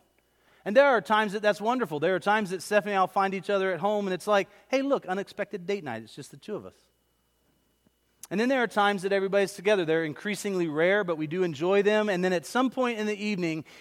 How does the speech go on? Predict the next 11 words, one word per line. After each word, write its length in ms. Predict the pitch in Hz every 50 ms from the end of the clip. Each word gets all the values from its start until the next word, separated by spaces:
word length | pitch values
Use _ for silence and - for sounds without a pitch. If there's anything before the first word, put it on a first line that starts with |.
| - _ _ -
it 280 | 214 233 240 214 208
devolves 760 | 190 214 175 151 165 226 240 240 233 226 214 208 196 160 160
into 240 | 190 196 180 147 165
chaos. 960 | - - - - 220 214 190 160 131 117 98 76 - - - - - - _ _ _ _ _ _ _ _ _ _ _ _ _ _ _ _ _ _ _ _ _ _ _ _ _ _ _ _ _ _ _ _
Yes, 440 | 180 220 233 220 196 - - - - -
even 680 | 214 240 254 262 254 233 262 262 254 254 247 247 208
with 260 | 196 196 185 165 - -
college, 720 | - 202 214 226 233 240 240 240 233 233 233 220 180 -
high 260 | - - 214 226 226
school 460 | 214 - - - 233 233 226 226 220
students, 680 | - - - - 233 226 226 214 208 202 202 196 -